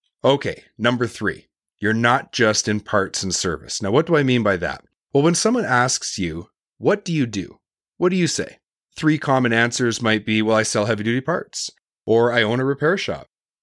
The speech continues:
or, "I maintain a fleet of trucks and trailers." Now, if someone asks you, "What business are you in?" or, like, "What industry are you in?"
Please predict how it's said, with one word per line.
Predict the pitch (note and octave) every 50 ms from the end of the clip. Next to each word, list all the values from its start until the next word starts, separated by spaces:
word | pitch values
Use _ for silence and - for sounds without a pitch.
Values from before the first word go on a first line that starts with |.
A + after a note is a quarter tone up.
| _ -
or, | - G2+ A2
"I | A#2 B2
maintain | B2+ B2+ C3 C3 B2+ C#3+ D3 C#3 C3+
a | B2+
fleet | - - D3 C#3+
of | C3 B2+
trucks | - C#3+ C#3 C#3 - -
and | C#3 B2+
trailers." | - B2+ C3 E3 C#3+ - - - - - - _ _ _ _ _ _ _ _ _ _ _
Now, | - C3 C3+
if | C3+
someone | - G3 F#3+ F#3+ F3 D#3
asks | - C3 B2+ C3 D3 C#3 - - - C3 A#2+
you, | G#2+ G2 F#2 F2+ F2 F2 F2+ - _ _ _ _ _ _ _ -
"What | B2+ C#3 C3+ A#2+ A2+
business | C3+ C3+ C3 C3 C3 A2+ - -
are | - G#2 G2
you | G2 F#2+ F#2 F2+ F2
in?" | F#2+ G#2 F#2+ D2+ C#2 D#2+ F#2+ A#2+ B2 - _ _ _ -
or, | G2+ A2
like, | A2 G#2+ G#2+
"What | A2 A2 G#2+
industry | A2 B2 C3+ B2+ A#2 - - - G2+ F#2+
are | F2 E2+
you | E2+ E2 D#2+ D#2+
in?" | D#2 C#2 B1+ - E2+ A#2